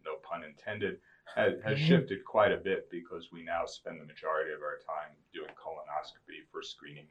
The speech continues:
Speaker 1: and surveillance purposes. Uh, but it's a great field and a variety of diseases that, w-, that we look at. And changing, uh, tumor biology and new diseases always presents challenges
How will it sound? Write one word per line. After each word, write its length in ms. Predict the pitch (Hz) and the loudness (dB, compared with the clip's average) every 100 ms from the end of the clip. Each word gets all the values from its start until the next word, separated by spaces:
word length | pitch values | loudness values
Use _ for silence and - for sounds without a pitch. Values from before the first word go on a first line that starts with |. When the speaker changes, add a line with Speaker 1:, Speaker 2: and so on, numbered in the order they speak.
| 71 | -20
Speaker 1:
and 100 | 71 | -18
surveillance 680 | - 78 78 76 71 - - | -14 -12 -10 -10 -10 -14 -14
purposes. 680 | - - 82 78 - - - - | -12 -10 -12 -14 -16 -18 -20 -16
Uh, 200 | 80 73 - _ _ - | -14 -14 -16 _ _ -2
but 220 | 117 120 | 0 2
it's 200 | 120 120 | 0 -2
a 40 | 98 | 2
great 340 | 101 - - | 4 4 2
field 320 | 87 80 - - _ _ _ | -4 -2 -2 -4 _ _ _
and 240 | 80 78 76 | -20 -20 -18
a 60 | 80 82 | -14 -4
variety 360 | 82 80 78 | 0 0 -2
of 100 | 76 82 | -8 -14
diseases 540 | 78 80 73 73 - | -20 -20 -20 -20 -12
that, 140 | - - | -10 -10
w-, 160 | - - | -12 -14
that 160 | 82 71 | -16 -14
we 80 | 76 | -16
look 240 | 71 73 - | -14 -16 -10
at. 280 | 82 80 82 _ _ _ _ - | -6 -6 -6 _ _ _ _ -2
And 400 | 120 117 113 - _ - | 0 0 -4 -10 _ -6
changing, 640 | - 104 98 95 90 85 | -2 -2 -2 -6 -8 -4
uh, 200 | 76 80 - | -4 -4 -6
tumor 280 | - 120 101 | -4 -2 4
biology 960 | 95 92 92 90 87 90 85 82 78 73 | 6 8 6 4 0 -4 -6 -4 -6 -8
and 100 | 73 80 | -14 -14
new 200 | 87 85 82 | -12 -12 -14
diseases 800 | 78 92 87 82 80 76 - - | -16 -12 -12 -12 -16 -16 -18 -12
always 400 | 78 78 78 - - _ _ _ _ | -10 -8 -10 -16 -20 _ _ _ _
presents 360 | - 82 73 - | -14 -12 -12 -8
challenges 500 | 80 76 73 71 | -4 -2 -4 -8